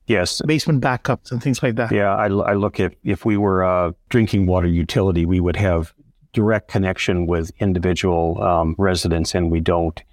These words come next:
Speaker 1: And you're right, it does allow us to focus on bigger picture things for our customers.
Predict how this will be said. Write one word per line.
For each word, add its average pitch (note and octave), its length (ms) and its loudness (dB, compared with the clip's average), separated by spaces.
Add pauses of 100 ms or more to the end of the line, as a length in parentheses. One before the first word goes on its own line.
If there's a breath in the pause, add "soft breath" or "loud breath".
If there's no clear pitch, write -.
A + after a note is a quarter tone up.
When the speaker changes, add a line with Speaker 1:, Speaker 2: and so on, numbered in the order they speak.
(120)
Speaker 1:
And F#2+ 140 -2
you're E2+ 80 -2
right, F2 180 0
it E2 80 -8
does F#2+ 220 0
allow F2 280 2
us E2+ 180 -2
to F2+ 100 -4
focus - 420 -4
on E2+ 200 0
bigger E2 280 -2
picture - 420 -6
things D#2+ 540 -4 (280)
for D#2 240 -2
our D2 80 -2
customers. - 580 -8